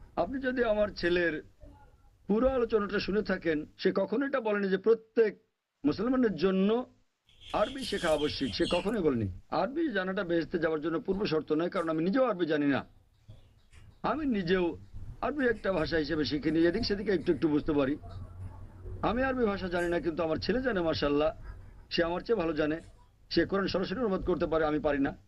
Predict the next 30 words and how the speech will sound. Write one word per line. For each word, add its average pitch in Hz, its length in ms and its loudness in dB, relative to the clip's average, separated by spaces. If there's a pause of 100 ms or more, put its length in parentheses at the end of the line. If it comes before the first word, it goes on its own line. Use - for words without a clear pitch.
(560)
কিন্তু 254 200 2
তার 254 160 0
আলোচনায় 240 440 0
যদি 247 140 2
আপনি 220 180 -4
শুনে 202 240 -2
থাকেন, 190 280 -2
সে 202 160 -2
বলেছিল 214 420 0 (480)
যে 147 200 2 (480)
যদি 226 200 2
আপনি 302 260 -2
আরবি 208 320 0 (100)
না 170 160 0 (220)
জানেন, 196 300 2 (220)
কমপক্ষে 277 640 -2
অনুবাদটা 214 560 0 (100)
পড়েন। 165 320 2 (400)
তো 190 140 0
তার 202 180 0
বক্তব্য 269 440 -2 (180)
ছিল 220 180 -2 (300)
কোরআন 240 540 2 (320)
বুঝে 190 360 2
পড়া 254 260 0 (140)
উচিত, 240 320 -2 (100)
আর 175 200 0
প্রশ্ন 175 320 -4 (120)
ছিল 226 220 -2 (1800)
আল 247 180 -2